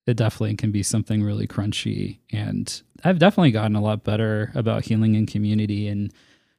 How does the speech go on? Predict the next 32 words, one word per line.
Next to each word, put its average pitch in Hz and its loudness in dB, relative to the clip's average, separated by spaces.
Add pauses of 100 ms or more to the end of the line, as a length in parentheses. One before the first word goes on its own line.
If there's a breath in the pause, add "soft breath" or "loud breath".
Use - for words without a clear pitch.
(120)
slowly 110 6
leaning 123 6
on 110 6
people 107 -2
more 104 -2
and 110 2
all 107 2
that, 107 -2
but 123 2
also 127 4
with 117 4
the 117 0
understanding 110 2
there's 147 -2
people 147 2
who 113 6
lean 104 2
on 101 4
me 98 4
and 98 2
I 98 0
disappoint 95 -2
them 101 0
too. 101 -2
So 107 -4
I, 104 -2 (120)
I 113 -2
need 104 -2
to - -6 (640)
practice - -2
that - -8
myself - -4